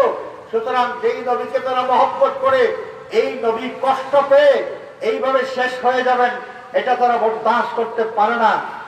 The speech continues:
হাজিরিনে কেরাম, আসুন আমাদের, আমাদের যে ঈমান, ঈমানটাকে আমরা, ঈমানটা যেন কোনো কারণে কলুষিত না হয়, আমরা সচেতন হই, সতর্ক হই,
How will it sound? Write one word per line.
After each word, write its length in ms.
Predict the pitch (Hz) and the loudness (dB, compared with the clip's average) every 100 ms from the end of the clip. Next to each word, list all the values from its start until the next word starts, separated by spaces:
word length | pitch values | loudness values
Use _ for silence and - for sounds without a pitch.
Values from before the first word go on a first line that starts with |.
| - - | -16 -10
হাজিরিনে 440 | 175 185 185 185 185 - | -2 -2 -2 -6 -6 -4
কেরাম, 260 | 180 190 - - - - - | 0 0 0 -8 -14 -10 -6
আসুন 380 | - 226 247 254 254 - - - - - | -4 -2 -2 -2 -6 -10 -16 -18 -20 -2
আমাদের, 380 | 196 226 226 220 - - - - | 2 6 4 4 -4 -10 -14 -10
আমাদের 380 | 180 214 226 220 | 0 2 2 0
যে 120 | 233 | 0
ঈমান, 480 | 233 233 247 254 - - - - - - - | -2 -2 0 4 4 2 -6 -12 -16 -18 -4
ঈমানটাকে 540 | 220 247 240 247 226 233 | 0 0 0 -2 0 0
আমরা, 340 | 220 - 214 - - - - - - - | 0 4 2 2 -10 -14 -18 -20 -18 -8
ঈমানটা 560 | 233 269 277 - 262 254 | -4 0 0 0 -2 0
যেন 120 | 240 240 214 - - - - - | 0 2 2 0 -8 -12 -18 -6
কোনো 220 | 220 226 262 247 | 0 2 2 2
কারণে 440 | 233 247 254 220 - - - - - - | 0 4 4 2 -2 -8 -12 -16 -20 -2
কলুষিত 520 | 220 240 226 - 349 | 2 4 2 0 2
না 300 | 370 359 339 | 4 4 4
হয়, 340 | 269 277 233 190 - - - - - - - - - - - | 6 6 6 0 -4 -12 -16 -20 -20 -20 -20 -20 -20 -20 -6
আমরা 340 | - 185 190 - - - | -2 2 2 2 -6 -6
সচেতন 480 | 214 220 220 208 - 170 | -6 -4 -4 -6 -6 -8
হই, 100 | 147 - - - | -8 -8 -14 -8
সতর্ক 420 | 302 339 320 - | -4 2 2 4
হই, 260 | 302 254 233 | 4 4 2